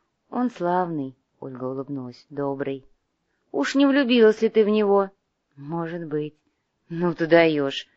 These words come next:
Галя удивленно посмотрела на подругу. «А как же твой Богдан?» «Не знаю». «Подожди», до Гали наконец-то дошло.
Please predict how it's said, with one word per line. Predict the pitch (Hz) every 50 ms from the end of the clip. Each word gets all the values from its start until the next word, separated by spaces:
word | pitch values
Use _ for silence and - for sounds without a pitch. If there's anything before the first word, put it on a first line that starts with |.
| _ _ _ _ _ _ _ _ -
Галя | 151 156 151 147 143
удивленно | 139 156 151 160 175 196 190 151
посмотрела | 143 - - 156 151 151 151 147 147
на | 156 151
подругу. | 143 165 170 160 147 143 131 139 131 - _ _ _ _ _ _ _ _ _ _ _ -
«А | 226 262 254
как | 254 262 233
же | 233 233
твой | 226 240 247 220
Богдан?» | 226 226 214 208 170 165 151 143 143 139 127 - - _ _ _ _ _ _ -
«Не | 196 185 175
знаю». | 151 143 143 139 143 151 165 170 156 135 127 _ _ _ _ _ _ _ _ _ _ _ _
«Подожди», | - 262 254 302 302 254 208 156 143 135 120 110 - _ _ _ _ _ _ -
до | 135 139 135
Гали | 135 139 131 131
наконец-то | 135 139 135 147 147 151 135 127 - -
дошло. | 139 143 147 - - 131 120 107